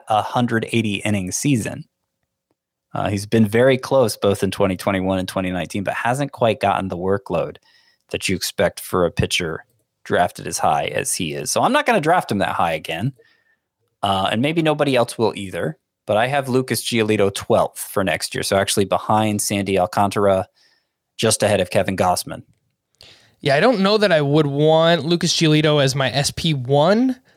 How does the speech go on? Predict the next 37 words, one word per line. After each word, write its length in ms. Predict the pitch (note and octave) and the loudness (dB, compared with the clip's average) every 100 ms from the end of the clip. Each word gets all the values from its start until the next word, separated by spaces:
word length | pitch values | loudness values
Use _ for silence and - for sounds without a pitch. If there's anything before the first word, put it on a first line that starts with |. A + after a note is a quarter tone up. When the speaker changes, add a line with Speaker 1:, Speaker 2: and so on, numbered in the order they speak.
| _ | _
Speaker 2:
but 160 | - G3 | 0 2
I 120 | G#3 | 2
guess 320 | G#3+ C4 F#4+ | 2 2 2
if 120 | F4 - | 0 0
you 80 | G3+ | -4
double 460 | B2+ - D3+ F#3+ | -2 0 2 2
tap 460 | F#3+ - F#3+ G3 - _ _ _ _ _ | 0 2 2 0 -4 _ _ _ _ _
the 160 | D3+ | -4
position 800 | F3+ F3+ D#3 F#3 - G3 G3 G3+ - _ _ _ _ _ - | 0 2 2 2 4 2 2 -2 -6 _ _ _ _ _ -4
in, 100 | D#3+ | -2
like, 160 | D#3 | 0
rounds 300 | D3+ D#3 D3+ | 2 2 0
three 280 | - D#3 E3+ | 0 2 2
and 100 | E3 | 0
Speaker 1:
Mm-hmm. 80 | - | 0
Speaker 2:
four, 320 | D#3+ D#3+ E3+ | 2 4 4
if 100 | E3 | 4
you 80 | D3 | 4
wind 220 | C#3 C#3+ | 2 2
up 100 | C#3+ | 0
with, 120 | D3 C#3 | 0 0
like, 140 | B2+ | -2
Giolito, 540 | A#2 C#3 C#3 C#3 C#3+ C#3 | 0 0 2 2 2 0
Charlie 280 | D3 C#3 | 2 2
Morton 520 | B2+ B2+ - D3+ D#3+ D#3+ | 2 0 2 0 0 -6
as 260 | - C#3+ C3 | -2 0 2
your 300 | C#3+ C#3+ C#3 | 4 6 4
one-two 400 | C3 D3 D3+ E3+ | 4 2 2 0
punch, 280 | - E3+ F#3 | 2 2 2
it's, 160 | G3+ - | -2 -6
it's 160 | G3 - | -4 0
not, 260 | D4+ E3+ _ _ | 0 0 _ _
it's 120 | - - | -8 -2
not 140 | A3 | 0
so 200 | - B2 | 0 0
bad, 300 | D#3 F#2 G#3 - | 0 0 0 -2
but 320 | B2+ A#2 A2+ | 0 0 0